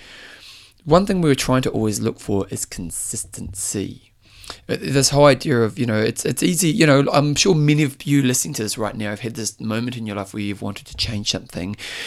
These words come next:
And there's been a period of time where that change is kind of easy because the, the excitement of the new, the motivation of the moment, um, you know, e-, everything's kind of not, you know, everything's kind of,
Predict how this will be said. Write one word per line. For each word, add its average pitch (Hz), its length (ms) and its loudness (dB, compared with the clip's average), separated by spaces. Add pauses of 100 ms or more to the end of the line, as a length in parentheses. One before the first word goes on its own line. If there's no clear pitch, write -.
(220)
And 143 160 8
there's 143 100 6
been 151 160 8
a 147 40 8
period 185 260 8
of 202 80 4
time 127 180 2
where 120 120 4
that 110 180 2
change 120 540 0
is 113 120 -4
kind 104 380 -4
of 104 160 -6
easy 120 320 2
because 113 520 -2
the, 104 300 2 (300)
the 135 100 4
excitement 113 680 2
of 113 200 -2
the 110 120 -2
new, 107 560 0 (420)
the 135 80 4
motivation 117 680 2
of 151 140 -6
the 113 80 0
moment, 107 720 -2 (100)
um, 95 600 -6 (400)
you 113 120 -2
know, 104 240 -2 (460)
e-, - 360 -12
everything's 135 460 0
kind 123 260 -2
of 135 80 -6
not, 127 300 -4
you 127 80 2
know, 120 100 2
everything's 120 640 -4
kind 117 240 -10
of, 104 160 -10